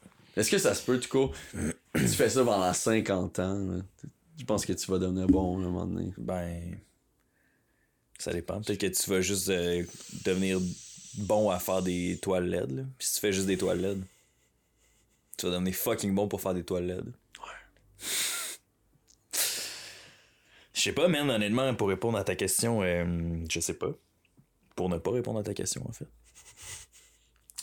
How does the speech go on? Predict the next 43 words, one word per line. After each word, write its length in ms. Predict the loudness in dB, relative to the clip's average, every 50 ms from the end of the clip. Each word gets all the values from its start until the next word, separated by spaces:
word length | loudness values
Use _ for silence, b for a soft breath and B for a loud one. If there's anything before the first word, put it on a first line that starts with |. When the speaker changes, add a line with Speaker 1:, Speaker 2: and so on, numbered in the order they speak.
| -14 -8 -6
Speaker 2:
Parce 240 | -4 -2 0 -2 0
que, 1000 | 2 2 2 4 4 4 4 4 4 4 2 2 2 2 2 2 2 2 0
Chris, 340 | -2 -4 -4 -2 0 0 0
c'est, 720 | 0 0 2 0 0 0 0 0 2 2 2 0 0 0
c'est, 300 | 0 0 -2 -2 -2 -6 -8 -4
first, 360 | 0 2 2 2 2 0 0
ben, 160 | -2 -2 -2
c'est 180 | 0 -2 0 0
tellement 240 | 0 0 0 2
subjectif, 640 | 0 0 0 0 0 0 0 0 0 0 0 0 0
puis 100 | -2 -2
après 260 | -2 -2 -2 -2 0
ça, 160 | 0 2 2 4 2 2 0 -2 B B B B B B B B B B B B B B B B B _
moi, 180 | 2 2 4 2
personnellement, 460 | 2 0 0 2 2 2 2 2 2
j'essaie 280 | 2 2 2 2 2 2
de, 240 | 2 2 2 0 -2 -6 -10 _ -4
j'essaie 340 | 0 0 2 2 2 2 2
de 100 | 2 0
v-, 240 | 0 -2 -4 -6 -8 -6 -2
comme 160 | -2 0 0
je 60 | 0
te 40 | 0
disais 180 | 0 0 0 0
tantôt, 280 | 0 -2 -2 -2 -2
de 240 | 0 0 0 0 0
vraiment 480 | -2 -2 -4 -2 -2 0 0 0 0 0
ouvrir 300 | -2 -2 -2 0 0 0
ma 100 | 0 0
définition 400 | -2 -2 -2 -2 -2 -2 0 0
de 80 | 0
ce 80 | 0 0
qu'est 80 | 0 -2
un 60 | -2
artiste 300 | -2 -2 -2 -2 -2 -2
pour 120 | -4 -4 -2
que 100 | -2 -2
je 100 | -2 -2
puisse 260 | -2 -2 -2 0 0
rentrer 400 | 0 0 0 0 0 0 0 0
dedans, 360 | 0 0 0 0 0 0 -2
tu 80 | -2 -4
sais. 140 | -6 -8